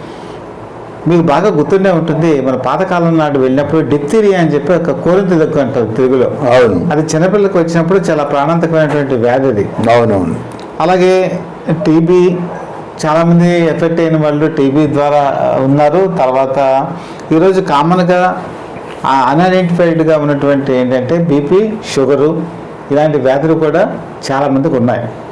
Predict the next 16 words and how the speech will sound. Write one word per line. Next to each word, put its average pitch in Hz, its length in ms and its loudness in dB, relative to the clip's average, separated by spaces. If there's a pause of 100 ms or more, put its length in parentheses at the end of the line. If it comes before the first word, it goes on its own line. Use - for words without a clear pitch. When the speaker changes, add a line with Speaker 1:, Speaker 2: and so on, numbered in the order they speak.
(320)
Speaker 1:
అయితే 214 380 2
ఇది 165 520 4
టెస్ట్ 151 480 0
చేస్తే 175 280 0
తప్ప 170 300 0 (600)
తెలియనటువంటి 170 440 2
పరిస్థితుల్లో 156 560 -2
కూడా 156 200 0
కొంతమంది 139 440 0
ఉన్నారు. 123 600 -2 (240)
అందులో 160 200 0
ముఖ్యంగా 175 880 2 (160)
పల్లెటూరు 170 400 2
ప్రాంతాల్లో 151 600 0
ఉన్నటువంటి 135 580 0
ప్రజలకి 151 720 0